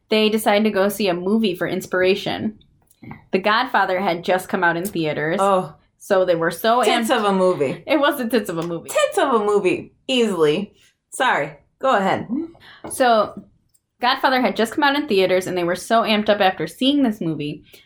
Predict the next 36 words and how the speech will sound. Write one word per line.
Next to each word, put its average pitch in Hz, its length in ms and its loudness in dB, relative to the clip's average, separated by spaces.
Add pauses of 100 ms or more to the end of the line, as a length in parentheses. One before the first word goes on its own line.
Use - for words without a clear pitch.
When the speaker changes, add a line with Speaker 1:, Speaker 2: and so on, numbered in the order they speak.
(160)
Speaker 1:
Little 262 260 2
Dick 208 200 0
decides 196 460 0
that 180 100 2
he 190 140 -4
should 175 260 -6
write 185 260 2
a 160 80 2
note 180 480 0
to 185 80 -4
give 170 240 -2
to 170 100 -14
the 220 160 -6
teller. 185 600 -2 (600)
Speaker 2:
Okay. 220 680 -4 (300)
Speaker 1:
So 226 220 0
he 254 260 2
scribbles 294 720 -2
some 247 240 0
cockamamie 220 540 -2
bullshit 196 640 0
and 190 120 -2
ends 208 300 0
the 190 80 0
note 190 300 0
with, 175 400 -2 (200)
"This 202 320 -2
is 190 120 -8
an 190 160 0
offer 180 260 4
you 170 220 2
can't 190 340 0
refuse, 170 840 0 (160)
signed, 165 600 0
the 170 100 2
boys." 165 580 0